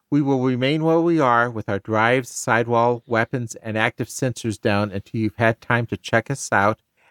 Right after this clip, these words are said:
and established our bona fides," she went on after a moment, struggling to maintain her professional tone.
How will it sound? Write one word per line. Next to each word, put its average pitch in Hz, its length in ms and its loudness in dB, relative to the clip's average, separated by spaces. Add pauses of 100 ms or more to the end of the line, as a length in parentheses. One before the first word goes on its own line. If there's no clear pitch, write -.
and 104 160 -4
established 113 600 0
our 104 120 2
bona 107 320 -2
fides," - 560 -4 (100)
she - 160 -8
went 107 240 0
on 104 180 2
after 95 320 -4
a 90 60 -4
moment, 90 500 -8
struggling 135 580 0
to - 120 -10
maintain 110 480 -4
her 95 160 -4
professional 101 720 -4
tone. 90 480 -4